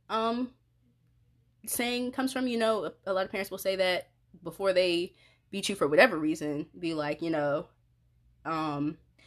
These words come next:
"I beat you because I love you," blah, blah, blah. I feel like that, that was probably something that a slave parent said to their child one day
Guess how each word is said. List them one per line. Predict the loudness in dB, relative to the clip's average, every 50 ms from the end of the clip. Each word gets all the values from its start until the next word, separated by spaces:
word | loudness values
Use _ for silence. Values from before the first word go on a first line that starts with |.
| -20 _ _ -8
"I | -8 -6
beat | -4 -6 -6 -4 -4
you | -6
because | -6 -6 -8 -4 -2 -2
I | -2
love | 0 0 -2 -2 -2
you," | -6 -4
blah, | -4 -4 -2
blah, | 0 0 0
blah. | 0 -4 -12 -16 -10 -10
I | -6
feel | -4 0 0
like | 0 0 0 -4 _ -20 -6 -2
that, | -2 -2 -2 -4 -10 _ -4
that | -2 0 0 0
was | -2 -4
probably | -6 -4 0 2 2 2 0 -4 -6
something | -4 -6 -8 -6 -6 -6 -4 -2
that | 0 0 0 -2 -2 -6
a | -8 -6 -6
slave | -4 -6 -6 -6 -6 -6 -6 -4 -2 -2 -2 -2 -2 -4 -6
parent | -8 -6 -4 -4 -4 -4 -6 -6
said | -6 -6 -6 -6
to | -8 -6
their | -4 -4 -6 -4
child | -4 -2 -2 0 0 -2 -4 -4
one | -6 -6 -6 -4
day | -2 -2 -2 -4 -6